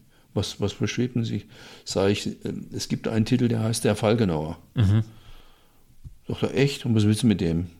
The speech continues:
Speaker 1: Sag ich, "Ja, den würde ich gerne im Happy Sound machen." "Im Happy Sound? Echt?" "Ja, ja", sag ich, "wenn der mal fertig ist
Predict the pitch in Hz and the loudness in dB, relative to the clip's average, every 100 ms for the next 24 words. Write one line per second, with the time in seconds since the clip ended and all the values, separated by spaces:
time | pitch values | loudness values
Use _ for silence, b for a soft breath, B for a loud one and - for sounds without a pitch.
0 | - 92 87 - 98 101 - - 107 107 | -6 -4 -4 -4 -2 -2 -4 -8 -10 -12
1 | - - 113 113 117 120 117 - 110 107 | -14 -6 0 4 4 2 -2 0 2 2
2 | 101 107 95 85 82 - 85 90 82 - | 2 0 -2 -6 -6 -4 -4 -6 -8 -12
3 | - B B B B B B B _ _ | -20 B B B B B B B _ _
4 | _ 139 - - - 123 - - 87 104 | _ -18 -12 -12 -4 -4 -4 -8 -12 -14
5 | - 120 120 - - - _ - 104 139 | -8 -2 -2 -4 -16 -20 _ -4 0 2
6 | 156 110 87 90 92 87 101 90 107 117 | 2 0 0 0 0 2 2 2 2 2
7 | 131 156 - | 2 -2 -4